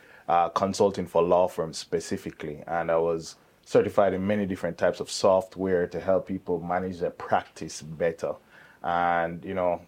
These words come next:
I, I did very, very well there from a young age. Um, had lots of mobility to do a lot of things, and it was a lot of fun.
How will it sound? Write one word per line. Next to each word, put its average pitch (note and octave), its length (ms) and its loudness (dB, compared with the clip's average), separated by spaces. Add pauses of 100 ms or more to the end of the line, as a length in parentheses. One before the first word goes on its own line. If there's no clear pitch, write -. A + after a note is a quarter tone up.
I, F#2 160 2
I G2 120 0
did G2 200 -2
very, F#2 240 4
very E2+ 260 4
well F2+ 280 4
there F2+ 320 2
from E2 260 -4
a D#2+ 100 0
young E2 300 2
age. E2 600 -4
Um, D#2 540 -2 (120)
had D#2+ 320 -2 (160)
lots F2 220 -2
of D#2+ 80 -6
mobility E2 720 -4 (220)
to F2+ 100 -6
do E2 160 2
a D#2+ 40 6
lot D#2+ 160 2
of D2+ 120 -6
things, D#2 340 -8
and D#2+ 120 -4
it D2 80 -4
was D#2+ 200 -2
a E2 100 2
lot D#2+ 180 2
of C#2+ 100 -6
fun. D2+ 280 -4